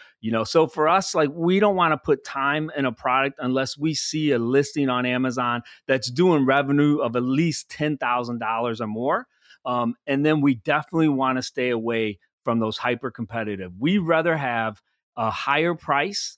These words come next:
uh, product, um, with, um, with less competition than going for those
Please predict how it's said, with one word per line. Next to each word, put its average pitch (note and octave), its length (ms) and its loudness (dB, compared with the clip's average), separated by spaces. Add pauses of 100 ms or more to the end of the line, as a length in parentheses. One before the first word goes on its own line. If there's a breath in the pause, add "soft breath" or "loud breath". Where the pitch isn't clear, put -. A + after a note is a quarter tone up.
(320)
uh, A#2+ 180 0
product, D3 680 -2 (300)
um, A#2+ 380 0 (100)
with, B2 440 0 (140)
um, A2 460 -2 (100)
with B2+ 400 0
less B2 500 -2
competition B2+ 840 -4 (240)
than A#2+ 260 0
going C3 460 2
for B2 540 0
those G#2+ 420 -4